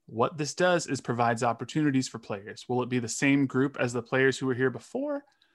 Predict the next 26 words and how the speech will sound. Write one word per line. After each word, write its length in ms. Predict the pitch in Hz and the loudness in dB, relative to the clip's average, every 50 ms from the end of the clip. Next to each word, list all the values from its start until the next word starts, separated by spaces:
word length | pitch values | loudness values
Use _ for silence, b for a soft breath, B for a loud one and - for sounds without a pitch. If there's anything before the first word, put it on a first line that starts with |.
| _ _ - | _ _ -6
No, 360 | - 180 175 127 101 107 113 | -2 0 2 2 2 0 -2
they're 120 | 117 120 | -2 -2
going 300 | 117 123 127 127 131 131 | 0 0 2 2 2 2
to 60 | 131 117 | 2 0
have 220 | 120 127 123 - | 0 0 0 0
to 60 | - 127 | -4 -6
bring 280 | 113 113 127 127 131 131 | -2 0 2 4 4 4
their 140 | 127 127 | 4 2
own 180 | 127 120 120 120 | 2 0 0 -2
qualities 440 | 117 - 120 113 113 117 120 117 117 | 0 2 2 2 2 2 0 -2 -4
and 80 | 127 | -4
their 140 | 120 113 113 | -4 -4 -2
own 360 | - 123 123 120 117 120 123 | -2 -2 -2 -2 -2 -4 -4
impact. 640 | 123 113 113 113 - - 117 110 110 113 _ _ - _ _ _ _ - | -4 -4 -4 -4 -4 -4 -4 -4 -6 -8 _ _ -20 _ _ _ _ -12
The 60 | 135 127 | -12 -8
chances 420 | - - 127 131 127 - 135 127 | -4 0 0 0 0 0 -2 -2
are 60 | 127 | -2
going 260 | 120 127 120 120 120 113 | 0 2 2 2 2 0
to 120 | - 123 | -4 -6
come. 480 | - - - 117 110 110 110 117 113 - _ _ _ _ _ | -8 -6 -4 -4 -2 -2 -2 -4 -6 -8 _ _ _ _ _
Preseason 680 | - - 139 139 131 - - 139 131 123 131 127 131 - | -6 0 2 2 2 2 4 2 4 4 4 2 2 2
is 100 | 123 113 | 0 -2
a 60 | 120 | -2
place 340 | 117 - - 117 107 107 - | -4 -4 -4 -4 -4 -4 -6
to 120 | - - 127 | -8 -8 -6
impress. 640 | 113 113 - - 117 107 107 - - - - - | -6 -6 -6 -6 -8 -8 -8 -8 -10 -12 -14 -16